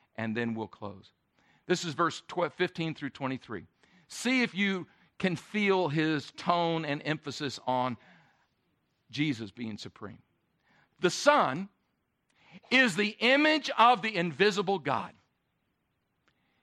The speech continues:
the firstborn over all creation." For in him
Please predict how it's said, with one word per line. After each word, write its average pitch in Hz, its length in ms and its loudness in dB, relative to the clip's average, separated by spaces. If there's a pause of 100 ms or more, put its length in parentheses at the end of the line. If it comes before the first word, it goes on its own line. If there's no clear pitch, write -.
(800)
the 214 120 6
firstborn 285 920 6
over 202 340 4
all 294 320 8
creation." 233 840 0 (840)
For 240 220 6
in 233 120 4
him 330 440 4